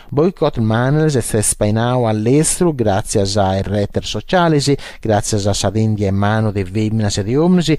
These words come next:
c'è decidio di accansare il invito di Patrizia Asproni a boicottare tutte le manifestazioni, eventos, iniziative, convegni e conferenze, accanto non venge da rispettare sa parità, può favorire un'educazione culturale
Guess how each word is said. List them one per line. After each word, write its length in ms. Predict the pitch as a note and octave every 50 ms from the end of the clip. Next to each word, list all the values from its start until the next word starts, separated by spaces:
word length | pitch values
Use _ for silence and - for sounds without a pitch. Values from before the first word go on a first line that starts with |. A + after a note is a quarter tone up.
| - -
c'è 140 | - - F#3
decidio 640 | D#3+ - A#2 G#2+ G2+ - - - D#3+ E3 D#3+ F#3+
di 100 | E3 C3
accansare 640 | G2+ - - G#2+ G#2 G#2+ - - D3+ C3+ C3 A#2 G#2
il 100 | G2+ G2 -
invito 540 | - G#2+ G#2 G#2+ G#2+ C3 D3+ F3 E3+ - G3
di 120 | F3 D3 A#2
Patrizia 600 | G#2 F#2+ - - A2+ A2 - - - A2 F#2+ F#2
Asproni 580 | - - - - F#3+ G3 G3+ F#3 E3 D#3+ D3+ - - - - -
a 100 | - A#2
boicottare 760 | C#3+ D#3+ E3+ - - F3+ E3+ - - C#3 B2 A#2+ A2+ G#2 -
tutte 260 | - - F3+ - -
le 60 | G#3 G3
manifestazioni, 880 | G3 F#3+ F#3+ - F3+ F3 - F3+ F3 - - C#3 A#2+ G#2 G#2+ B2 C#3 D3+ D3 D#3 E3 D#3+ - -
eventos, 640 | G#2 G#2+ G2+ G#2+ A2 A#2 C3 C#3+ D3 - D3+ C#3
iniziative, 840 | C#3+ A#2 G2+ - - G#2 G#2 - - D#3 D#3+ D3+ C#3 A2+ F#2+ F#2+ F#2
convegni 460 | - B2+ B2+ C3 D3 F#3+ G3 E3+ C#3
e 160 | A2+ F#2+ F#2 -
conferenze, 760 | - D3 - A#3+ A3+ A3 D#3 B2 A2 - G#2+ G2+ A#2 G#2+ - - - - -
accanto 480 | G#2 G#2 - - A#2 G#2+ A2 A2 -
non 140 | F#2+ F2+ F#2
venge 260 | G2 A2+ A#2+ A#2 -
da 120 | F#2+ E2+ E2+
rispettare 560 | F2 F2+ - - D#3 D#3+ - - F#2+ E2+ G#2
sa 120 | - -
parità, 480 | B2+ C3+ C3+ C#3+ C#3+ C3+ A2+ G2+ F#2+ F#2 F#2 G2+ A2 -
può 140 | - G2+
favorire 520 | F2+ F#2 E2+ E2 F#2 G2+ A2 B2 D3+ E3 D#3+ F#3 - -
un'educazione 640 | A#2 A2+ G2+ G#2+ - - G2 - - C#3 B2 A2+
culturale 540 | G#2+ B2+ C#3+ - - G3 G3 F3+ D3+ C#3+ C#3